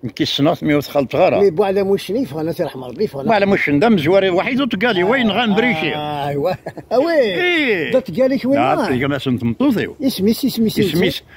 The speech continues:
Speaker 1: اسميس مي باركي. اسميس، آه، علي. قال لك واغ تاع علي، مي غارناس داي محمد، مي قدرار. سبع سنين، نتا واحد، آه، دو-، دوي،
Speaker 2: وعلى
Speaker 1: على
Speaker 2: موش.
Speaker 1: موش. سبع سنين يديو ذا قدرار.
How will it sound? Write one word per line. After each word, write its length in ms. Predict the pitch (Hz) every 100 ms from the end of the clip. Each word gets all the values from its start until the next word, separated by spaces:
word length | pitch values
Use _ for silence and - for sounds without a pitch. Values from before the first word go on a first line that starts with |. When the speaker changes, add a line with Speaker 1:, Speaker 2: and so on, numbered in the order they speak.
| - 170
Speaker 1:
اسميس 460 | - 175 202 -
مي 180 | 143 180
باركي. 520 | 156 185 160 208 254 - - _ - - _ _ -
اسميس، 380 | - 143 120 -
آه، 720 | 143 147 139 131 131 120 139
علي. 460 | 131 135 139 131 90 _ _ _ _ _ _ _ 127
قال 100 | 143
لك 120 | -
واغ 220 | 180 135
تاع 160 | - 190
علي، 360 | 147 127 196 269
مي 180 | 143 151
غارناس 460 | 127 160 160 156 156
داي 220 | 160 165
محمد، 480 | 185 - 139 104 92 -
مي 180 | 143 175
قدرار. 500 | 135 127 127 190 320 _ _ _ _ _ _ _ _ _
سبع 340 | 139 - 131 135
سنين، 400 | - 226 214 127
نتا 180 | - 170
واحد، 320 | 151 151 127
آه، 420 | 117 98 101 98
دو-، 300 | 104 113 104
دوي، 320 | 120 127 120
Speaker 2:
وعلى 300 | 117 110 151
Speaker 1:
على 160 | 123 127
Speaker 2:
موش. 100 | -
Speaker 1:
موش. 200 | - - - _ - - - -
سبع 400 | - 151 151 139
سنين 380 | - 180 220
يديو 340 | 214 165 143 175
ذا 160 | 123
قدرار. 520 | 123 117 120 151 233